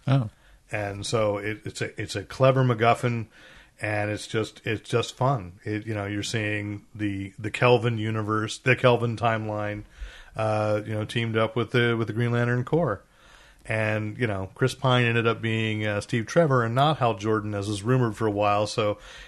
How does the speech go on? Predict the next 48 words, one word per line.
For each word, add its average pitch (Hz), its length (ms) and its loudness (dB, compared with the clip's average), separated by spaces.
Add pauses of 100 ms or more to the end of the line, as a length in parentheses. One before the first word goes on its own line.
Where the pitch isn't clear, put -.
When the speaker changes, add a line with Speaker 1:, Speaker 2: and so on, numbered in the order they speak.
(100)
Speaker 2:
we 107 120 -6
almost 143 340 4
had 120 220 6
that 110 200 4
moment 120 340 4
of 98 100 -8
Professor 127 520 6
<laughs> - 0 -
X, 127 360 6
you 131 60 4
know, 117 200 4
meeting 117 640 2
Professor, 123 480 2
uh, 123 60 8
re-, 110 520 0
meeting 117 380 0
Captain 120 300 2
Picard, 135 400 0 (420)
uh, 127 280 8
<laughs> - 220 4
to 160 540 2
have 120 220 6
Hal 117 240 4
facing 117 320 -4
that. 127 220 -6 (580)
Although, 110 500 2
you 131 60 0
know, 139 60 6
I'm 147 100 6
gonna 165 120 6
throw 151 240 6
in 135 80 6
an 123 80 2
interesting 127 460 0
rumor, 110 400 0 (760)
uh, 107 440 2 (260)
on 120 200 4
the 117 40 2
Green 117 160 0
Lantern 110 240 -2
Corps 107 220 0
movie 104 340 -2
at 92 80 -6
this 98 160 -6
point, 95 320 -8
which 95 220 -8
is 101 280 -4
that 101 320 -4